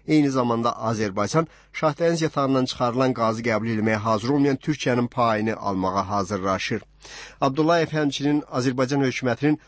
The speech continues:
maye qazın qiymətini qaldıra biləcəyini deyib. Rusiyanın baş prokuroru neft və qaz sənayesində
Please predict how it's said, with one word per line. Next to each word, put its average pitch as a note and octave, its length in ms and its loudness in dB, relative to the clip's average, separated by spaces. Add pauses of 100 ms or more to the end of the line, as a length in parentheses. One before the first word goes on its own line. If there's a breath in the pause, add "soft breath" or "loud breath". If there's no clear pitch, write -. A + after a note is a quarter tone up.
(140 soft breath)
maye B2+ 380 2
qazın A2+ 420 -2
qiymətini A2+ 920 0
qaldıra A2 500 -2
biləcəyini F#2+ 600 -2
deyib. F#2+ 300 -2 (1400 loud breath)
Rusiyanın F3+ 420 2
baş F3 160 0
prokuroru E3+ 480 0
neft E3 300 -2
və D#3 100 2
qaz D3 240 0
sənayesində C3+ 560 0